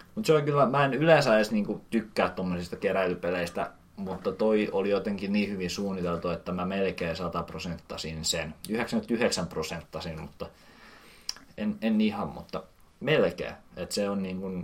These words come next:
se oli jotenkin niin rentoa pelattavaa. Mulla meni hirveän pitkään, että mä pääsin sen läpi. Se on ollut mulla vähän, niinku,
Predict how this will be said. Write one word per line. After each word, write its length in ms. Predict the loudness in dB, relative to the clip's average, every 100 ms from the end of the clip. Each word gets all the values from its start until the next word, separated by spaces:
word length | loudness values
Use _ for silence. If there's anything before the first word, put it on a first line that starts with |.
| -4
se 80 | 2
oli 80 | 4
jotenkin 320 | 6 6 6
niin 160 | 6 6
rentoa 440 | 4 2 0 -6
pelattavaa. 600 | -6 -4 -4 -6 -8 -4
Mulla 160 | -4 0
meni 320 | 0 0 0
hirveän 460 | 0 2 0 -2 -4
pitkään, 320 | -6 -6 -6
että 80 | -6
mä 180 | -8 -4
pääsin 340 | 0 2 0 -4
sen 160 | -2
läpi. 260 | -2 0 -2
Se 80 | -2
on 60 | -2
ollut 160 | -2 -2
mulla 140 | -2
vähän, 160 | -2
niinku, 140 | -4